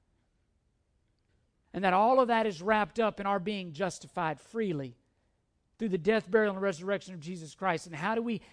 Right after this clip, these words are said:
how is that applied to our lives? By believing, by faith. And then the gratitude, the love that God has shared up,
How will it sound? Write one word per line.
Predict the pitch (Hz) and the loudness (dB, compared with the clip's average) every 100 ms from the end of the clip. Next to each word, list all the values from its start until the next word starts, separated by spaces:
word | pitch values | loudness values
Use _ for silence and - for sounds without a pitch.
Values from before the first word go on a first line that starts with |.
| - | 4
how | 214 247 | 6 6
is | 226 | 4
that | 233 | 0
applied | 214 - 226 220 | 0 2 2 4
to | 226 | 4
our | 220 | 6
lives? | 214 214 214 | 6 4 4
By | 165 190 | 4 4
believing, | 165 185 208 190 165 | 6 2 2 0 -4
by | 147 156 | -4 -4
faith. | - - 190 135 - _ _ _ _ _ _ _ _ _ _ _ _ - | -4 0 0 0 -10 _ _ _ _ _ _ _ _ _ _ _ _ -10
And | 202 | -2
then | 214 | -2
the | 226 | 0
gratitude, | 160 175 214 220 226 - - 190 156 143 | -2 4 6 8 6 0 -4 -4 -4 -4
the | 175 | -2
love | 180 233 240 208 170 | 4 6 8 6 2
that | 190 | -6
God | 180 202 185 | 2 4 2
has | 170 | -2
shared | - 233 214 | -4 0 0
up, | 202 | -2